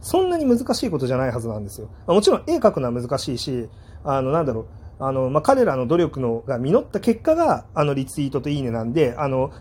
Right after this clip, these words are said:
簡単に軽くそこまでいけるとは全く言いわ-、言いませんけど、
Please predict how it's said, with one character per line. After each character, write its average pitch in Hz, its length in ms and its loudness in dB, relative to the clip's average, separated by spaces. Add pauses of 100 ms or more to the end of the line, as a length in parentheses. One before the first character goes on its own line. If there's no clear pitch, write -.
(140)
簡 349 200 2
単 302 280 2
に 277 180 -4
軽 269 240 0
く 277 100 -4
そ 302 120 -4
こ 285 80 -2
ま 277 100 0
で 160 100 0
い 139 80 -2
け 185 120 0
る 185 80 0
と 151 80 0
は 123 120 0
全 170 540 0
く 247 100 -6
言 185 160 -4
い 196 40 0
わ-、 208 240 0
言 196 100 2
い 202 60 4
ま 208 100 2
せ 208 120 -4
ん 175 80 -2
け - 120 -2
ど、 202 260 2